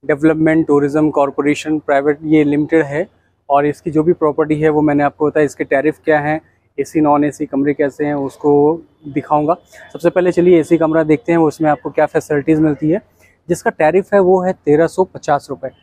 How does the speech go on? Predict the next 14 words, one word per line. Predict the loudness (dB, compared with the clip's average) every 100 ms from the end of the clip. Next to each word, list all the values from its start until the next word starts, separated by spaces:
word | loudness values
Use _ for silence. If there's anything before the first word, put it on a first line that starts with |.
| _ _ _ -2
आइए | 2 0 0
चलते | -2 -2
हैं, | -4 -4
पता | -4 -2 -2
करते | -2 -2 -4
हैं | -4 -10 _ _ -2
और | 0
आपको | 0 0
दिखाते | -2 0 -2 0
हैं | 0
कि |
कमरे | 0 -4 -6
कैसे | -6 -8 -12
हैं। | -16